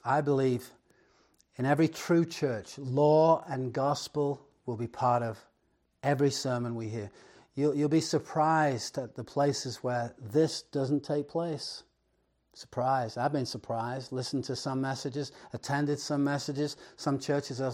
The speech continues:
where, where I, I sit down and think, "Well, at least I'll hear law and gospel." No, and it was all law. It was all law. The message of the Bible is law and gospel. See, both law and gospel are good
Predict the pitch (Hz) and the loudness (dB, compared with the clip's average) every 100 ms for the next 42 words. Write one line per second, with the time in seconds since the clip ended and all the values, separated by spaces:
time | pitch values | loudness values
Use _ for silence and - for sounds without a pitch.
0 | 113 131 95 131 131 - 117 123 151 131 | -4 -6 -2 0 0 -2 -6 -2 -2 0
1 | 143 143 127 131 123 123 127 143 - 131 | 0 0 -2 -2 0 0 2 0 0 0
2 | 135 143 - - - - 135 143 139 143 | 0 0 -4 -12 -12 -2 2 2 2 0
3 | 135 - 117 131 127 117 117 139 135 120 | 0 -6 -6 -4 -4 -4 0 0 0 0
4 | 117 117 _ _ _ _ _ _ _ _ | -2 -4 _ _ _ _ _ _ _ _
5 | 151 160 170 180 175 180 110 - _ _ | -4 2 4 4 4 0 -2 -12 _ _
6 | _ _ _ _ _ _ _ _ _ _ | _ _ _ _ _ _ _ _ _ _
7 | _ - _ _ _ _ - 113 135 135 | _ -20 _ _ _ _ -4 0 0 2
8 | 151 143 147 135 120 113 113 101 113 127 | 0 2 6 6 4 2 -4 -4 -2 2
9 | 135 135 131 127 - - _ - 123 120 | 4 6 6 4 -4 -20 _ -6 -2 0
10 | 120 117 - - _ - 117 117 - 98 | 0 -2 -6 -16 _ -2 -2 -2 -6 -10
11 | 80 _ _ _ - - - 151 143 147 | -10 _ _ _ -20 -12 0 4 4 0
12 | - 160 180 196 - 156 156 151 139 139 | 4 10 12 10 6 6 6 6 4 6
13 | 143 135 - 131 - 113 98 107 160 143 | 6 4 0 -4 -2 -2 -4 4 6 6
14 | 92 | 4